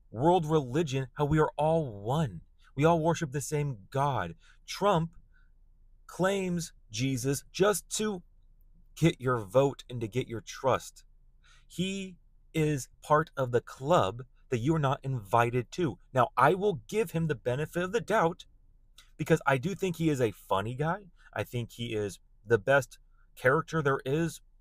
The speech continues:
on this world stage. But at the end of the day, it is all controlled. This world system is controlled. And I'm getting sick and tired of hearing people say that, "Oh, God protected Trump on that stage." Oh,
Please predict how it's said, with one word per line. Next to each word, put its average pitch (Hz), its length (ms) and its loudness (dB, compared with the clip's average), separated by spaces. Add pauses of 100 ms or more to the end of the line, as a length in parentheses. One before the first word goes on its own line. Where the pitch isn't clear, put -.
(120)
on 135 220 4
this 160 220 -2
world 143 180 -2
stage. 170 460 -6 (340)
But - 100 -6
at 165 160 2
the 151 80 0
end 170 100 0
of 175 40 2
the 165 60 4
day, 170 420 0 (580)
it 156 120 4
is 190 160 2
all 143 180 6
controlled. 143 1080 0 (460)
This 139 160 0
world 170 180 0
system 175 380 -4
is 156 220 -4 (260)
controlled. 156 800 0 (160)
And 165 80 4
I'm 214 60 0
getting 254 240 -4
sick - 240 -4
and 185 100 -4
tired 226 320 -2
of - 120 -4
hearing 190 200 -6
people 135 300 -8
say 175 240 -2
that, 120 200 0
"Oh, 185 220 2 (220)
God 185 260 2
protected 147 640 -6
Trump 180 400 -4
on 139 120 -2
that 147 160 0
stage." 170 440 -4 (880)
Oh, 131 280 2